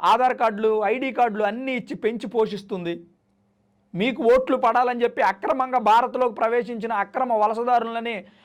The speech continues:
అక్కడే పెట్టుకొని మీ ఓటు బ్యాంకింగ్ అంతా అక్రమ వలసదారులు కాదా? ఈ ప్రశ్న మిమ్మల్ని ఎంతమంది అడుగుతున్నారు? దానికి మీరు సమాధానం చెప్పగలిగారా?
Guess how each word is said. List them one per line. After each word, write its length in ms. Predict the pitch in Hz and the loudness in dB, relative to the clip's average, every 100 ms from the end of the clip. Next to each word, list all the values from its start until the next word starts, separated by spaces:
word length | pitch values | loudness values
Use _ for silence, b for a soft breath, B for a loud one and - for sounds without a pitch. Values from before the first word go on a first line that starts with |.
| b | b
అక్కడే 340 | 185 - 285 277 | -6 0 2 2
పెట్టుకొని 580 | 247 196 202 262 233 b b - | 0 -2 -6 -6 -8 b b -4
మీ 120 | 233 | 0
ఓటు 300 | 220 254 254 | 4 4 4
బ్యాంకింగ్ 380 | 262 254 247 240 | 0 0 -4 -4
అంతా 200 | 220 220 | 0 0
అక్రమ 340 | 208 240 240 | 0 0 0
వలసదారులు 560 | 233 226 220 240 226 226 | 2 0 0 0 0 0
కాదా? 340 | 208 214 262 - _ _ - | 0 2 0 -4 _ _ -8
ఈ 100 | 202 | -2
ప్రశ్న 320 | 220 220 254 | 0 0 0
మిమ్మల్ని 360 | 262 233 220 208 | -4 -2 -2 -2
ఎంతమంది 400 | 214 254 262 262 | -2 -4 0 0
అడుగుతున్నారు? 420 | 247 233 233 226 | 0 -2 -4 0
దానికి 280 | 214 214 208 | 0 -2 -6
మీరు 100 | 190 | -4
సమాధానం 520 | 196 214 240 233 220 | -4 -2 -4 -2 -4
చెప్పగలిగారా? 560 | 208 208 214 208 208 | -2 -2 -2 -2 -4